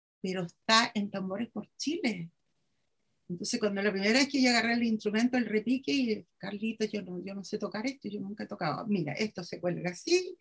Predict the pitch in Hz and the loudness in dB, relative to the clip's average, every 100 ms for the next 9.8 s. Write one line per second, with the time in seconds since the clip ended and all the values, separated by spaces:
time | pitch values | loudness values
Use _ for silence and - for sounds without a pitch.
0 | _ - 180 175 180 - 196 190 190 - | _ -6 -2 -2 -4 -6 -2 0 -2 0
1 | 339 - 247 226 220 214 180 139 - _ | 2 4 4 4 4 0 0 -6 -8 _
2 | 233 196 175 165 147 135 _ 247 254 165 | 0 2 0 -2 -4 -6 _ 4 4 0
3 | 147 143 _ _ _ _ _ _ _ _ | -6 -10 _ _ _ _ _ _ _ _
4 | - 247 220 214 220 247 247 226 240 240 | 2 4 4 0 4 8 8 8 6 6
5 | 208 226 233 - _ - 247 196 165 143 | 6 2 2 -2 _ -6 -2 0 2 0
6 | - _ _ 190 175 - 262 220 226 240 | -6 _ _ -4 -4 4 6 8 6 4
7 | 247 _ - 165 156 175 175 - - 302 | 0 _ -8 -6 -2 0 0 2 6 6
8 | 349 - _ _ _ _ - 220 190 240 | 6 -4 _ _ _ _ 0 0 4 4
9 | 381 254 - - 214 202 190 175 | 4 0 -6 -4 -2 -2 -6 -12